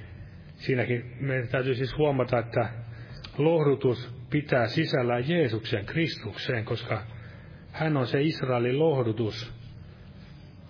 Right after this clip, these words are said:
ja pyhä henki, joka on lohduttaja. Eli ei tule unohtaa tätä, että he tarvitsevat sitä evankeliumia. Se on sitä todellista Jumalan antamaa lohdutusta.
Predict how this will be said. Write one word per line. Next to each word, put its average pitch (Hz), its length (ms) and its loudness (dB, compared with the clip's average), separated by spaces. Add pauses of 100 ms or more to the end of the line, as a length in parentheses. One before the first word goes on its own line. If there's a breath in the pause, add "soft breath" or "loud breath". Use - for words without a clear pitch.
(320)
ja 117 120 2
pyhä 147 200 4
henki, 143 300 4
joka 127 200 2
on 123 140 -2 (120)
lohduttaja. 117 720 2 (1200 loud breath)
Eli 117 160 4
ei 117 100 4
tule 127 240 0
unohtaa 131 440 2
tätä, 113 420 0 (1800 loud breath)
että 113 200 0
he 117 100 2
tarvitsevat 117 560 2
sitä 123 240 2
evankeliumia. 110 840 2
Se - 100 -2
on 123 60 0
sitä 117 260 -2
todellista 127 540 0
Jumalan 123 460 2 (680 loud breath)
antamaa 117 540 0
lohdutusta. 117 720 0